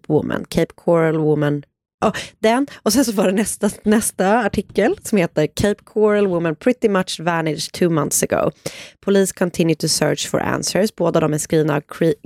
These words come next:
Caitlin Greenockle på newspress punkt com. Så jag läste The Suspicious Dis-, Disappearance of Lauren DeMolo, skriven av Fatim Hevraj på medium punkt com.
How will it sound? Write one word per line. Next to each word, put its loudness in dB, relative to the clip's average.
Caitlin 0
Greenockle 0
på -8
newspress -4
punkt -8
com. -2
Så -2
jag 2
läste -2
The 2
Suspicious 0
Dis-, -6
Disappearance 0
of -2
Lauren 2
DeMolo, 2
skriven 0
av 0
Fatim -4
Hevraj 2
på -2
medium 2
punkt -4
com. 0